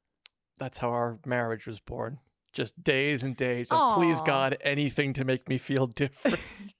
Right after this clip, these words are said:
Speaker 2: <laughs> Clawed out of that hole together.
Speaker 1: Yeah.
Speaker 2: Um,
Speaker 1: Uh,
Speaker 2: yeah, so, so meth is not on my list of scary drugs for that reason.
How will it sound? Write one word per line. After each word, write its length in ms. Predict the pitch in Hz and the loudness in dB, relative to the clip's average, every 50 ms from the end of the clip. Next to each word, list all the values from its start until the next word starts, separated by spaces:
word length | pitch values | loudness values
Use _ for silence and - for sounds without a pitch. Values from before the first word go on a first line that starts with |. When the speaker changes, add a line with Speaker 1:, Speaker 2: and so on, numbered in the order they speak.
| _ _ _ _ _ _ _ _ - - - - - - | _ _ _ _ _ _ _ _ -14 -14 -14 -10 -10 -10
Speaker 2:
<laughs> 1080 | 262 254 240 226 214 _ _ - - - - - - - _ _ _ - - - - - | -10 -10 -12 -20 -20 _ _ -20 -20 -20 -20 -20 -20 -20 _ _ _ -20 -20 -18 -14 -10
Clawed 480 | - 202 226 214 196 196 202 202 196 | -6 -2 0 2 4 4 4 4 2
out 180 | 190 190 185 180 | 2 2 0 0
of 80 | 180 | 0
that 220 | 175 175 175 180 185 | 0 2 0 0 0
hole 260 | 165 165 165 156 160 | -2 -2 -2 -2 -2
together. 540 | 156 156 156 156 151 151 151 156 156 165 160 - - - - - - - _ - | -4 -4 -4 -4 -4 -4 -4 -4 -6 -6 -8 -12 -20 -20 -20 -20 -20 -18 _ -2
Speaker 1:
Yeah. 460 | - 147 - 196 185 180 175 170 170 | 0 2 2 2 2 2 2 0 0
Speaker 2:
Um, 180 | 165 170 - - 123 - _ _ - 107 92 - | -2 -4 -6 -14 -18 -20 _ _ -16 -14 -8 -4
Speaker 1:
Uh, 240 | - 143 139 139 135 | -2 -2 0 0 2
Speaker 2:
yeah, 180 | 208 190 175 160 | 2 2 2 2
so, 540 | 160 - - - 190 185 185 185 185 - - _ - | 0 -2 0 2 4 4 4 4 2 2 -2 _ -6
so 200 | - - 226 214 | -2 0 0 0
meth 300 | 208 208 208 247 285 - - | 2 2 0 0 0 -2 -2
is 220 | 214 220 190 180 | -2 -2 -2 -2
not 460 | 185 185 185 185 180 160 156 156 - - | -2 -2 0 0 0 2 0 0 -2 -4
on 160 | - 156 147 | -4 -6 -4
my 120 | 147 143 147 | -4 -6 -6
list 260 | 143 - - - - | -6 -8 -10 -12 -12
of 80 | - | -14
scary 360 | - - - 113 90 82 98 113 | -12 -10 -8 -8 -6 -8 -8 -10
drugs 340 | - 67 64 85 - - | -8 -8 -8 -8 -10 -12
for 140 | - - 180 | -10 -8 -6
that 220 | 156 135 120 - - | -6 -6 -6 -8 -10
reason. 480 | - - - - - - - 208 185 | -12 -14 -16 -16 -18 -18 -18 -18 -20